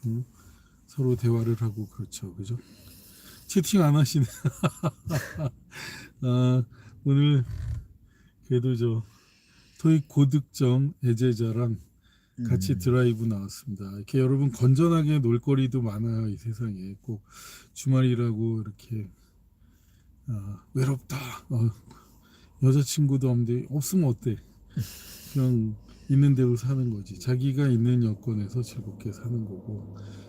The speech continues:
Speaker 1: 있으면 좋고 없어도 즐겁고 나 혼자 잘 살면 되는 거야. 그러니까 항상 재밌게 사시고 우리 김대균 토익킹, 김대균 어학원, 김대균 영어포트 많이 사랑해 주세요.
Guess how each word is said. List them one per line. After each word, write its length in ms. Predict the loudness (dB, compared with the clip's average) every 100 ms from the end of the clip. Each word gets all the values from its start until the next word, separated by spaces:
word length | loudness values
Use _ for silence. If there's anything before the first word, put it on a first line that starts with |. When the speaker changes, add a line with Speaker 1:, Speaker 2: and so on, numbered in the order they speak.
| -8 -2
Speaker 1:
있으면 360 | 0 4 4
좋고 760 | 4 2 2 2 2 -2 -12 -10
없어도 500 | -6 -4 -2 0 0
즐겁고 680 | -2 -4 -2 -4 -2 -2 -4 -12 -18 -20 -18 -18 -2
나 80 | 2
혼자 220 | 4 4
잘 200 | 2 2
살면 320 | 4 4 2
되는 340 | 0 -4 -8 -12
거야. 160 | -12 -14 -14 -14 -12
그러니까 300 | -6 -4 -4 -8 -14 -20 -20 -20 -6
항상 280 | -2 0 0
재밌게 440 | 2 2 2 0
사시고 520 | 0 -2 -4 -2 -4 -4
우리 400 | -8 -4 -4 -4 -8 -20 -20 -20 -4
김대균 480 | 2 4 4 2 2
토익킹, 640 | 0 0 0 0 2 2
김대균 540 | -2 0 0 0 0 0
어학원, 540 | -2 -6 -6 -2 -2 -4
김대균 460 | -4 0 0 0
영어포트 520 | -2 -6 -12 -16 -10 -8
많이 360 | -8 -10 -14
사랑해 480 | -16 -10 -8 -8 -10
주세요. 380 | -12 -16 -14 -14